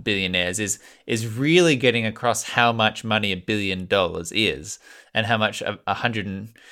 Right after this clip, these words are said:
eighty-four billion dollars is. A hundred and eighty-four billion, which is a hundred and eighty-four thousand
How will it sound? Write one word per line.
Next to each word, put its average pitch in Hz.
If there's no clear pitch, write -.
eighty-four 117
billion 95
dollars 85
is. 64
A -
hundred 151
and -
eighty-four 104
billion, 87
which -
is 110
a 107
hundred 151
and 139
eighty-four 113
thousand 98